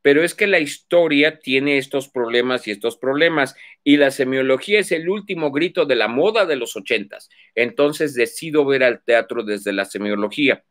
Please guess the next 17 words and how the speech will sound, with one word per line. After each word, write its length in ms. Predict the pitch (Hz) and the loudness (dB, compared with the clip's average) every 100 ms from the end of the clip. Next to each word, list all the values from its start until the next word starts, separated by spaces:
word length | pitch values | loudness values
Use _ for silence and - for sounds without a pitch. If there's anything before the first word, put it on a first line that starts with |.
| _ - - _ | _ -20 -20 _
Pero 280 | - 151 139 | 2 4 4
cuando 340 | 139 135 131 131 | 4 4 4 2
me 140 | 135 | 0
pongo 440 | - 175 233 269 | 2 2 2 0
los 320 | 269 196 143 127 | 0 0 -2 -4
lentes 600 | 120 135 147 143 123 104 | -2 0 -2 -2 -4 -2
de 100 | 98 | -4
la 160 | 98 | -6
semiología, 960 | - 95 95 95 98 - 165 123 101 - - - | -8 -8 -4 -2 -2 -4 0 2 2 -4 -20 -6
me 160 | 117 120 | 2 2
estoy 500 | - _ 135 127 123 | 2 _ 4 4 4
poniendo 760 | - 160 156 131 117 110 107 | -4 -2 0 -2 -2 -2 -2
los 260 | 127 135 135 | 0 0 0
lentes 600 | 143 139 110 - 117 98 | 0 0 0 -2 -2 2
de 120 | 117 | 4
una 240 | 120 139 135 | 4 2 -2
concepción 800 | 117 107 - 175 214 226 117 | -4 -6 -6 2 4 4 -2